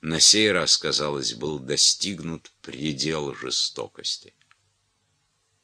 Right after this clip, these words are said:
Мортимер заметил, что после каждой казни на их отмеченном потоками крови пути королева предавалась любви с еще большей страстью. Однако в ночь,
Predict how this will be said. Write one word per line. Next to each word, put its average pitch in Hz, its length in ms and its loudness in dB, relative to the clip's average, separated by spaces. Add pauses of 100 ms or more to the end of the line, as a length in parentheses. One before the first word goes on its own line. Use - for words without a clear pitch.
(1600)
Мортимер 107 580 4
заметил, 107 440 2
что 98 220 -2
после 101 300 0
каждой 92 420 0
казни 69 720 -6 (340)
на 73 180 -4
их 82 340 0
отмеченном 80 920 -4 (100)
потоками 76 580 -4
крови 78 420 -4
пути 107 500 -6 (760)
королева 104 500 8
предавалась 98 680 2
любви 90 400 -2
с - 160 4
еще 90 280 -2
большей 87 420 -4
страстью. - 720 -4 (260)
Однако 92 540 2
в 80 140 0
ночь, 87 580 -4